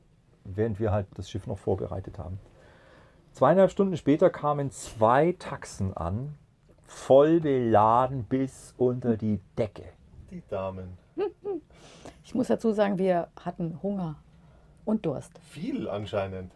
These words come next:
Speaker 3: Viel Hunger und ganz viel Durst. Und aus den Scheren, wir hatten ja die Ansage, da gibt's ja nix. Also, äh, verhungern und verdursten wollte ich dann eben da nicht.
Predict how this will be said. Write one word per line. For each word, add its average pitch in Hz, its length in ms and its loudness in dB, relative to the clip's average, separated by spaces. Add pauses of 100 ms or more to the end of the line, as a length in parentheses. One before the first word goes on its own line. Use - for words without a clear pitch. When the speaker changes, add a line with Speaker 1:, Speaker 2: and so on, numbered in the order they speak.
(440)
Speaker 3:
Viel 330 380 6
Hunger 294 320 6
und 240 160 4
ganz 285 300 0
viel 208 160 -2
Durst. 180 320 2
Und 202 240 -6
aus 220 160 -2
den 214 100 -4
Scheren, 262 360 2
wir 226 100 4
hatten 247 180 -2
ja 226 100 2
die 226 140 0
Ansage, 220 400 2
da 196 120 2
gibt's 262 200 -2
ja 269 120 0
nix. 175 260 -4
Also, 175 340 0 (520)
äh, 185 180 -4
verhungern 214 420 -2
und 220 80 -2
verdursten 220 520 -2
wollte 214 200 -2
ich - 100 -20
dann 214 240 -6
eben 202 280 -6
da 202 100 -8
nicht. 180 380 -6